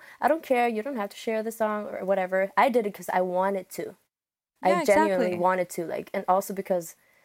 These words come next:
Speaker 1: it's, uh, it's new. So
Speaker 2: Yeah.
Speaker 1: I, I thought maybe, like, my, my little push could help this person. But the only thing I care about in this situation is, like, okay, so you're not even gonna, like, I've seen that you've seen that I'm,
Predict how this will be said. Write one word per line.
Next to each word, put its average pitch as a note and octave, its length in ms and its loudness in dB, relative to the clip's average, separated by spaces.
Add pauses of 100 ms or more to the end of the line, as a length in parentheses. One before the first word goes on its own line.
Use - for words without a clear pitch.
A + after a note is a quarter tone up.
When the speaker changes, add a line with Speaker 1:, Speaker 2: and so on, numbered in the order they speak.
(380)
Speaker 1:
it's, C4 180 0
uh, G#3 340 -4
it's G3+ 240 -4
new. G3 420 -4 (720)
So - 140 2
Speaker 2:
Yeah. G3 220 6
Speaker 1:
I, F#3+ 160 -4
I A3 40 -2
thought G3+ 220 2
maybe, G#3+ 380 -2
like, F#3 320 -6
my, F#3+ 340 0
my F#3+ 300 2
little F#3 240 0
push - 320 -4
could G3 160 -4
help F#3+ 260 0
this C4+ 160 0
person. G3 420 -4 (540)
But G#3+ 300 4
the G#3 180 -4
only C4+ 280 0
thing A3+ 280 0
I F#3+ 100 0
care G3+ 340 -2
about F3+ 340 0
in F3+ 140 -6
this G#3+ 200 -4
situation F3 500 -8
is, F3 140 -8
like, - 300 -8 (180)
okay, G#3+ 220 2
so G3+ 100 -10
you're F#3 140 -4
not F3+ 200 0
even E3+ 220 -8
gonna, D#3+ 200 -6
like, - 160 -14 (400)
I've F#3 120 2
seen A3 260 -2
that F3 120 0
you've E3+ 120 -8
seen F3+ 300 -4
that D#3+ 100 -2
I'm, D#3+ 160 -4